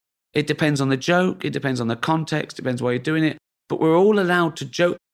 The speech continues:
You can't help what you find funny. You know, and when someone has a go at a comedian for being a bad person, for making a joke,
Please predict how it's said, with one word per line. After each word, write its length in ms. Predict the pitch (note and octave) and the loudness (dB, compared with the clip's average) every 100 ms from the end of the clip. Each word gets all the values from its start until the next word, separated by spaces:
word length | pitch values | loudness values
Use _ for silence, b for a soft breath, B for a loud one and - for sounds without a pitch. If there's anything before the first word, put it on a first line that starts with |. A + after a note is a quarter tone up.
| _ - | _ -8
You 120 | F3+ | -4
can't 340 | F3+ G3+ G3 | 0 2 2
help 260 | D#3+ F3+ D#3+ | 2 2 2
what 200 | D3 D3+ | -2 -2
you 120 | D3+ | -4
find 340 | - D#3 D3 C#3+ | 0 0 2 0
funny. 480 | E3+ D#3+ G#2 G2+ _ _ _ _ _ _ _ - | -2 -2 -2 -8 _ _ _ _ _ _ _ -2
You 100 | F3 | 0
know, 100 | F3 | 2
and 120 | F3 | 2
when 180 | G3+ A3 | 2 2
someone 300 | - G3+ F3+ | 0 2 2
has 140 | D#3+ | 0
a 40 | D3+ | 0
go 240 | E3 D#3 | 2 2
at 80 | - | 0
a 40 | |
comedian 800 | - D3 D#3+ E3+ A2+ F2 A#2+ - _ _ _ - | -2 -2 0 -2 -2 -4 -6 -10 _ _ _ -8
for 120 | C3 | -2
being 220 | C#3+ C3 | 2 2
a 60 | B2+ | 0
bad 320 | C3+ B2+ B2+ | 0 -2 -2
person, 340 | C3+ B2+ A#2 | 0 0 -2
for 100 | A#2+ | -4
making 280 | A#2+ A#2+ A#2 | -2 -2 -2
a 60 | A2 | -4
joke, 500 | C3+ A2+ F#2 - | -2 -4 -4 -10